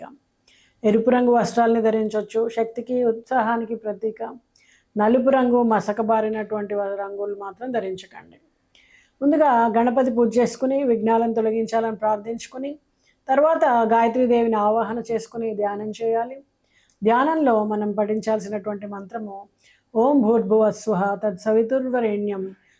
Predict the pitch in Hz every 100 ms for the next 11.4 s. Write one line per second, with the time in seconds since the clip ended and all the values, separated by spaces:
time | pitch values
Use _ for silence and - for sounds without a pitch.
0 | _ 202 208 190 226 233 208 208 208 233
1 | - 220 208 202 180 196 190 185 202 202
2 | 208 202 202 175 190 196 185 196 190 190
3 | 190 202 - _ _ _ - _ _ 240
4 | 254 247 226 214 185 196 190 208 202 214
5 | 208 208 214 202 214 214 208 220 - 233
6 | 220 214 208 208 208 214 202 233 226 -
7 | 240 240 254 262 _ - - _ - 214
8 | 220 214 214 185 254 262 262 220 226 214
9 | 214 220 233 247 240 214 208 202 208 220
10 | 208 214 220 226 226 220 214 220 214 -
11 | 233 233 247